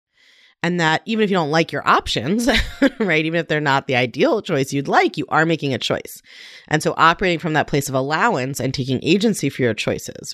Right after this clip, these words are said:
rather than telling yourself there isn't enough or you can't do this or you shouldn't do that and rebelling. So once you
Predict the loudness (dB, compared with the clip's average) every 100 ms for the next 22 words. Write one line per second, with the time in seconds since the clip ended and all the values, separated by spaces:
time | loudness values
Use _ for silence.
0 | -10 -2 0 0 -2 -2 -4 -6 0 2
1 | 2 0 0 -2 -2 -6 -4 -2 -2 -2
2 | 2 2 0 -8 -4 -2 -2 -2 2 2
3 | 2 -2 -4 -4 -4 -4 -4 0 0 0
4 | -4 -18 -20 _ -2 0 2 2 2 -6
5 | -20 _ -20 -20 -20 -20 -2 0 2 2
6 | 0 0 -2 -2 -2